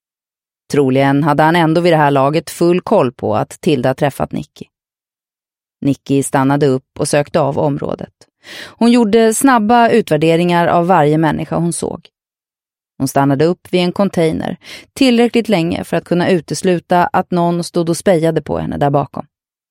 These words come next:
Nicky halvsprang de sista femtio metrarna till bilen, slängde sig in i förarsätet och öppnade Tracksolid-appen.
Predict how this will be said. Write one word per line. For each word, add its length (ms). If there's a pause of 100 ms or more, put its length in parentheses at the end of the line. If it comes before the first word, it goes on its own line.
(960)
Nicky 420
halvsprang 840
de 180
sista 360
femtio 380
metrarna 460
till 140
bilen, 400 (400)
slängde 420
sig 300
in 160
i 40
förarsätet 800 (200)
och 180
öppnade 400
Tracksolid-appen. 1000